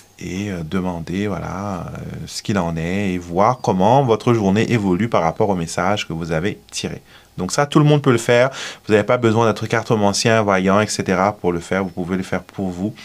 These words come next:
Et ça vous permet, bien sûr, d'être dans le moment présent et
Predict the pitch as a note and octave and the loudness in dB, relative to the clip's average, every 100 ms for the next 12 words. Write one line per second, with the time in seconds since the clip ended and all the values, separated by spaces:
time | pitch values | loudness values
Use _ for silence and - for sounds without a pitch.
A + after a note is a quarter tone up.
0 | - - G2 C3 C3 C3+ C3 A2+ C3 A#2+ | -18 -8 -2 0 0 2 2 2 2 2
1 | G#2 - B2 A2+ G#2 G#2 - C3 - - | 0 0 0 2 2 2 0 -2 -2 -18
2 | - - - A2+ A#2 - G#2 A2 G#2 G2 | -20 -20 -2 2 2 2 0 2 2 2
3 | G#2+ - F2+ E2+ G2 - F2+ F2+ G2 | 0 -2 -4 -2 -2 -4 -4 -4 -6